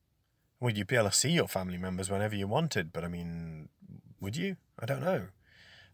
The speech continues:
Um, what would family life be like? You come home, have dinner, um, and then, and then what? You're, you're sitting there all plugged into your individual experiences, doing God only knows what.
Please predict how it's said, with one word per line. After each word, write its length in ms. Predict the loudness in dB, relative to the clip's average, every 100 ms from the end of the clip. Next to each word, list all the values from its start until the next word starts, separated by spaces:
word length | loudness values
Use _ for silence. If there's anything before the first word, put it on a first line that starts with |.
| -10
Um, 640 | -6 -4 -4 -4 -6 -8
what 120 | -6 -6
would 100 | -2
family 360 | 0 2 2
life 280 | 2 0 0
be 300 | -6 -6 -8
like? 380 | -6 -6 -6 -8
You 80 | -8
come 220 | -2 0
home, 440 | 2 4 4 0 0
have 220 | -4 -2
dinner, 400 | 0 2 2 0 _ -20 -20 -20 -20 _
um, 580 | 2 2 2 0 -2 -4
and 120 | -2 -2
then, 380 | -2 -2 -4 -8 _ _ _ -8
and 80 | -4
then 100 | -2
what? 220 | -2 -4 -8
You're, 380 | -6 -4 -4 -6 -12 _ _ _
you're 140 | -8 -4
sitting 280 | -4 -2
there 260 | -2 0 -2 -6 _ _ _ _
all 160 | -8 -6
plugged 340 | -2 -2 0
into 280 | -2 -2 -2
your 160 | -2
individual 420 | -2 -2 -4 -4 -4
experiences, 720 | -4 -2 0 0 -4 -4 -8 _ -20 -20 -20 _ _ _ _ -4
doing 220 | -2 2
God 160 | 2
only 180 | 4 2
knows 220 | 0 -2 2
what. 240 | 2 2